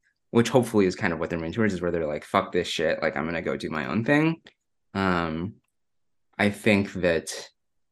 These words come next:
most, I, I, I would also say that I'm,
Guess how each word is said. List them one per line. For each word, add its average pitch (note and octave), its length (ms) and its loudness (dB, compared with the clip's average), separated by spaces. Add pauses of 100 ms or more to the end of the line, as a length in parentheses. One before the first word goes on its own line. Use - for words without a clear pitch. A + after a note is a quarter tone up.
(440)
most, A2+ 680 4 (480)
I, G2 140 0
I, D3+ 200 8
I D3+ 80 8
would E3 140 8
also C3+ 340 6
say A2+ 180 2
that F2+ 120 0
I'm, F#2+ 260 -2